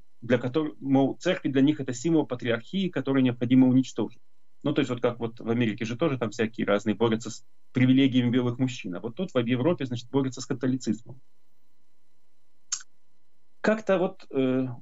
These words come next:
у меня возникает ощущение, что когда мне говорят про анархистов и феминистов, что это некая политкорректная, э, политкорректный эвфемизм, и на самом деле за этими группами стоят,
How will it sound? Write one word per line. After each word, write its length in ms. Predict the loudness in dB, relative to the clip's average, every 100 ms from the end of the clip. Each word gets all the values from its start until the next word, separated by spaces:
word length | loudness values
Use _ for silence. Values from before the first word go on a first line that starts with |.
| -14 -16 -16 -16 -16 -8 2
у 80 |
меня 260 | 4 4 4
возникает 400 | 2 0 -2 -2
ощущение, 380 | -4 -2 0 0
что 160 | -2
когда 200 | -2 4
мне 120 | 6 6
говорят 260 | 4 0
про 120 | 2
анархистов 600 | 4 2 0 -6 -6 -6
и 60 | -6
феминистов, 640 | 2 4 6 4 0 -8 -8 -16 -16 -16 -16 -16 -16 -16 -16 -10
что 200 | 0 2
это 140 | 4
некая 300 | 4 6 4
политкорректная, 1000 | 4 2 0 -2 0 0 2 2 2 0
э, 520 | 0 2 2 0 -2 -6 -14 -16 -4
политкорректный 640 | 2 2 2 0 0 0 -2
эвфемизм, 520 | 0 2 2 2 0
и 140 | 0
на 100 | 0
самом 220 | 2 2
деле 200 | 4 4
за 120 | 4 2
этими 240 | 4 4
группами 400 | 4 2 4 2
стоят, 520 | 2 0 2 4 2